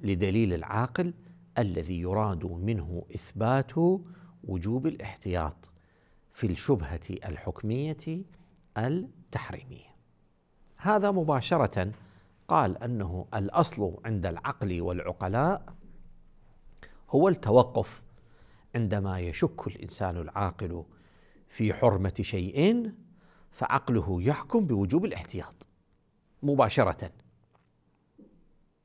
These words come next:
في كل مورد يشك في أن هذا الأمر هل هو محرم أو لا، يجب عليه التوقف. هو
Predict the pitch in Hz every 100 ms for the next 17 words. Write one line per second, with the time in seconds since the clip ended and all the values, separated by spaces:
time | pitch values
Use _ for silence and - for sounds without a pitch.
0 | _ _ _ _ - - _ - 123 -
1 | 214 143 110 98 98 98 98 143 196 220
2 | - - - _ - 98 90 - 156 -
3 | 95 85 - 104 101 95 80 123 98 92
4 | - 90 87 - 123 107 101 87 80 143
5 | 165 214 220 214 214 226 254 330 - _
6 | - - - 110 90 80 87 120 - -
7 | 87 - - - - 123